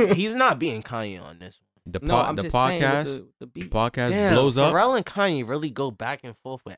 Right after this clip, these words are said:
Speaker 1: everything.
Speaker 2: They
Speaker 1: If you
Speaker 2: do.
Speaker 1: think
Speaker 3: Yeah.
Speaker 1: about it.
Speaker 2: <laughs> Remember when ice cream was a thing?
Speaker 3: Oh
Speaker 1: Mm-hmm.
Speaker 3: yeah.
Speaker 1: Mm-hmm. Pharrell was killing it. Well, Pharrell, if you really think about it, I feel like Pharrell's been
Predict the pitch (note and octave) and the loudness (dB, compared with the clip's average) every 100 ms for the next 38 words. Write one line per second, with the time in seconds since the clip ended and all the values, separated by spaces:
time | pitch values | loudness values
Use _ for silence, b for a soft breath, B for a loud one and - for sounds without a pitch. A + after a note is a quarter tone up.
0 | - A#2+ E3+ A2+ - G2 - E2+ D#2+ F#2+ | -8 -8 -8 -14 -12 -10 -6 -4 0 0
1 | G#2 D3 B2+ C3+ D3+ E3+ G#2 - G3 D#3 | 0 0 -2 0 0 0 2 2 4 2
2 | D3+ D#3 F2+ A#2 G#2+ F#2 F2 A2 - B2+ | 0 -4 0 2 2 0 0 -2 -2 -4
3 | B2 B2+ B2+ C3+ C3+ _ _ _ _ - | -2 -4 -8 -10 -14 _ _ _ _ -8
4 | B2+ C#3 A#2+ A2 A2+ C3+ A#2+ A#2+ A#2 _ | -4 -2 -4 -6 -6 -4 -4 -6 -10 _
5 | - A2+ B2 A#2 A#2+ G#2+ G2 _ - C3+ | -16 -12 -10 -8 -8 -10 -14 _ -8 0
6 | D3+ D3 - - A2 G#2 G2+ - A#2+ - | 4 2 0 -6 -6 -6 -10 -8 -8 -8
7 | _ B2+ B2+ D#3+ E3+ - _ _ C3 G3 | _ -2 4 4 4 0 _ _ -10 -4
8 | A#3+ A3 - D3 D3+ C#3+ C3+ C#3 - G#3 | -2 -2 -2 -4 -2 -2 0 -2 -2 -2
9 | F#3+ D3+ G#2+ A#2 B2+ A2 G2 A#2+ A#2 G#2 | -2 -2 -4 0 0 -2 -6 -6 -6 -8